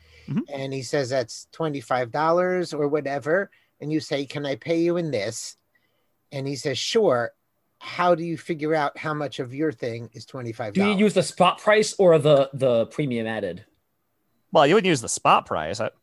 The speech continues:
Speaker 1: you know, otherwise you'd be losing a ton of value, and they're not worth spot, you know.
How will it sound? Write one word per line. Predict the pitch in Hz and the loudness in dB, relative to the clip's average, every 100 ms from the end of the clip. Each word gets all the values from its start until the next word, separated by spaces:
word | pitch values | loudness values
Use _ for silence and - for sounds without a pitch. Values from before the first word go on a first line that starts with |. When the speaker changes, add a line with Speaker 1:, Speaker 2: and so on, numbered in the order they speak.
| _ _ - | _ _ -4
Speaker 1:
you | 113 | 0
know, | 107 | 4
otherwise | 117 127 143 127 123 | 4 4 4 2 2
you'd | 120 | -2
be | 120 | -2
losing | 123 113 101 | -2 -2 -6
a | |
ton | - 190 | 0 2
of | 123 | 2
value, | 101 78 85 104 | 0 -2 -4 -6
and | 107 | -4
they're | 113 | 0
not | 143 - | 0 0
worth | 135 143 | -4 -6
spot, | - 76 57 - - | -8 -8 -8 -12 -16
you | - | -12
know. | 90 85 | -10 -10